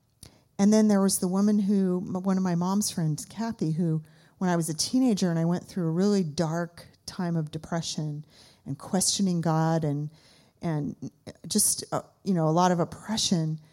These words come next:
she prayed me through. She was there. I could call her anytime, and she never was bothered by me.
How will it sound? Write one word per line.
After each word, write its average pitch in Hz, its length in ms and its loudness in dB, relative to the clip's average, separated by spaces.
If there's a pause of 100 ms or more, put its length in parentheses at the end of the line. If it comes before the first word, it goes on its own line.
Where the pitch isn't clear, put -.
(260)
she - 400 -2
prayed 233 360 -4
me 202 100 2
through. - 380 -8 (880)
She 233 400 2
was 240 200 4
there. 208 380 4
I 180 100 2
could - 180 -4
call 196 240 2
her 160 100 2
anytime, 202 600 0
and 165 160 -2
she - 140 -2
never 185 400 2
was 196 260 -2
bothered 190 420 -4
by 196 160 -4
me. 190 320 -4